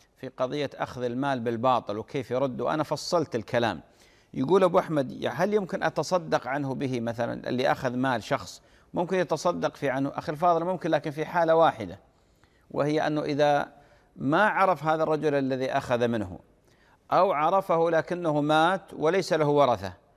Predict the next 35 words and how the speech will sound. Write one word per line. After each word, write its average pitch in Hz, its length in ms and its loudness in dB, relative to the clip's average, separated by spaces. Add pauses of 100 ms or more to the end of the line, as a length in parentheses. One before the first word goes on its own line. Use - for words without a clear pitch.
(160)
ممكن 175 300 -4
في 151 160 -2
هذه 147 160 2
الحالة 147 300 0
يتصدق 113 500 -4
عنهم. 98 280 -2 (420)
يعني 135 300 0
أفترض 143 360 0
رجل 143 280 2
الآن 127 400 -4
تاب 165 260 2
إلى 131 140 -2
الله 120 160 0
عز 117 240 -2
وجل 143 400 0 (340)
من 135 160 -4
أخذ 143 220 -2
المال 143 320 0
بالباطل، 110 520 2 (420)
فأراد 165 480 4
أن 170 160 0
يرجع 165 500 0
المال، 135 460 0 (520)
ما 185 140 0
عرف 185 320 2
هذا 156 180 0
الشخص - 520 -8 (200)
من، 202 360 -6
من 190 160 -4
جملة 196 360 2
الناس، 143 440 0
ما 214 100 2
عرفه، 131 400 2 (420)
بحث - 340 -2
عنه 160 220 -2